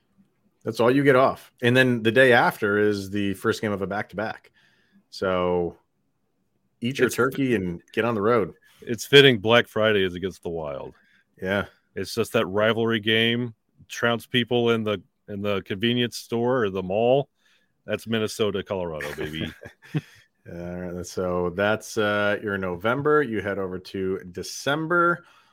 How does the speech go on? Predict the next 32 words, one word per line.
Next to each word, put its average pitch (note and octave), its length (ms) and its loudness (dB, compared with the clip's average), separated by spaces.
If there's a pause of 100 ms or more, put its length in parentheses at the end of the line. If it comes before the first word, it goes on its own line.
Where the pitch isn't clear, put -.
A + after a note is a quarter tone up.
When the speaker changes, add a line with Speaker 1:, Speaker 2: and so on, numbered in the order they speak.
(200)
Speaker 1:
Uh, F#2+ 460 -2
you G2 60 -4
start G#2+ 360 -2
it A2+ 80 2
with G2+ 100 -4
a F#2+ 40 -6
couple G#2 260 -8
games G2+ 340 -6
in F#2 60 -14
California, A2 640 -6
Anaheim, G#2+ 440 -4
back-to-back. G#2 580 -2
There's G2+ 180 -6
your G#2 120 -4
other G#2+ 80 -2
back-to-back, F#2+ 500 -6
uh, F#2 220 -6 (440)
Anaheim, A2+ 520 0
and G#2 160 -4
then G2+ 180 -2
L G2+ 240 0
A A2 140 4
again. G#2+ 420 -2 (840)
Nice A2 300 -2
little C3 140 2
home B2 240 0
stretch G2+ 320 -4
here. F2+ 160 -8
Five-game, A2 880 -2
uh, G2 300 -6
home A2+ 240 -2
stretch. G#2+ 440 -6